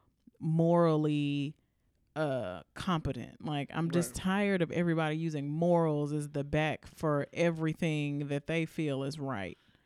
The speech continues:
Speaker 2: And then they don't use the same energy when we talk about gun control or anything else. It's like, we can't, we can't ban guns, but we can ban people having abortions.
Speaker 1: Mm-hmm.
Speaker 2: Like, get the fuck outta here. Like, what the fuck are you talking about?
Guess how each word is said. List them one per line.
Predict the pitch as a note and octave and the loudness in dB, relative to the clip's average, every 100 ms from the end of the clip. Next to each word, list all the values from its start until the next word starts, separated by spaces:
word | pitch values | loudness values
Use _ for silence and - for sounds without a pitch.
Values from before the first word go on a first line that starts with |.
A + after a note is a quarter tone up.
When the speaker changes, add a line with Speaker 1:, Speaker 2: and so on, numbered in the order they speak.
| _ _ _ _ _ | _ _ _ _ _
Speaker 2:
And | F3 E3 | -8 -4
then | F#3+ G3 | -4 -4
they | F#3 | 0
don't | G3 E3+ D3 | 0 0 -2
use | C#3+ | -4
the | D3 | -6
same | C#3+ C3+ C3+ A#2+ | -8 -6 -6 -4
energy | C#3 C#3+ C#3 C3+ | -4 -6 -6 -6
when | B2 A#2 | -6 -6
we | C3 | -6
talk | C#3+ A#2+ B2+ | -4 -4 -4
about | A#2 G2+ B2 | -6 -8 -8
gun | A#2+ C3 | -8 -8
control | B2 B2+ A#2 | -8 -8 -6
or | G#2 | -6
anything | A2 G#2+ C#3 G2 | -8 -12 -12 -12
else. | F#2+ F#2+ - _ _ _ _ _ _ _ _ _ - | -12 -14 -16 _ _ _ _ _ _ _ _ _ -10
It's | E3 | -6
like, | C#3+ A#2 G#2 | -4 -6 -8
we | C3+ E3 | -6 -4
can't, | - E3 - _ - | -2 -4 -6 _ -16
we | C3 E3 | -8 -2
can't | G3 E3+ | -2 2
ban | F#3+ F#3 | 2 2
guns, | D#3+ F3+ C#3+ A2+ - | 4 2 2 -4 -12
but | - B2 | -6 -2
we | C#3+ | -2
can | - G3 | -2 -2
ban | D3 C#3+ | 0 0
people | D#3 D3 | -2 -4
having | C#3+ B2+ A2+ | -4 -6 -8
abortions. | E3 B2+ B2+ - | -6 -4 -6 -4
Speaker 1:
Mm-hmm. | F#3 E3+ E3+ D#3+ | -2 0 0 0
Speaker 2:
Like, | D3+ | -2
get | - | -4
the | A4+ | -6
fuck | F4 D#4+ | -6 -4
outta | E3+ | -6
here. | D#3 D3+ A#2+ _ _ - | -6 -8 -14 _ _ -4
Like, | A3 A3+ | -2 -2
what | E4 A#4 | -2 -2
the | G#4+ | -6
fuck | - C#4+ C#4+ | -6 -6 -4
are | |
you | A3+ F#3+ | -6 -6
talking | E3+ G3 A3+ F#3+ | -4 -4 -4 -10
about? | A2 - | -12 -16